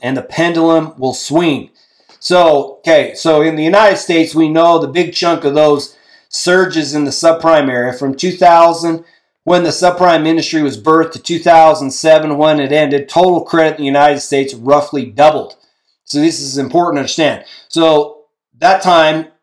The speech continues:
the credit in the United States roughly doubled. The ensuing crash from such an irra-, irrational exuberance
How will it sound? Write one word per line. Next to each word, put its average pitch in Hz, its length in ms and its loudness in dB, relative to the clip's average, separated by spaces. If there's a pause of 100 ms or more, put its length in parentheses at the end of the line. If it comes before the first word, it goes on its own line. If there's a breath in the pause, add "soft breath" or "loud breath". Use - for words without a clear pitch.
(100)
the 135 240 -2
credit 165 260 -2
in 165 60 -8
the 160 60 -6
United 147 200 0
States 139 260 -2
roughly 139 280 0
doubled. 143 440 0 (600)
The 160 600 4
ensuing 180 520 -2
crash 196 400 2
from 151 180 -6
such 170 420 -2
an 139 360 0
irra-, 180 480 4 (120)
irrational 156 640 2
exuberance 127 880 -4